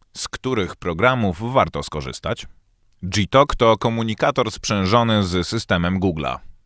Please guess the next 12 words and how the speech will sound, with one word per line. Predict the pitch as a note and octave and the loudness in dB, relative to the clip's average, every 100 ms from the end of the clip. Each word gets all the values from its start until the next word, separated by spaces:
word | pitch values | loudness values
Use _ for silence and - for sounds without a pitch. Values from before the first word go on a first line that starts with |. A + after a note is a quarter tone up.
| _ - | _ -2
Program | G2 F#2+ F#2 F2+ | 0 2 2 2
jest | E2+ - | -2 -2
konfigurowany | F#2+ F2+ F#2 F#2+ G2 A2+ G#2+ - | -4 -2 -2 2 4 4 2 2
automatycznie | C3+ C3 B2+ A#2 A#2+ - G#2+ F#2+ | 0 2 0 2 0 0 2 2
z | F2 | 0
innymi | B2 G2+ F2 E2 | 0 2 2 0
usługami | E2 F#2+ F2 D#2 D#2 D#2 | -2 -2 0 0 -2 0
Google | F2+ G#2+ C3 C3 | 0 2 0 0
przy | - D3+ | -2 -2
pierwszym | D3 C3+ G2+ G#2 G2 | 0 0 0 -2 -2
uruchomieniu | F#2 E2+ F2 D2+ C#2+ | -2 0 -2 -2 -4
telefonu. | C#2+ E2+ E2+ C#2+ A1+ | -2 -2 0 -4 -6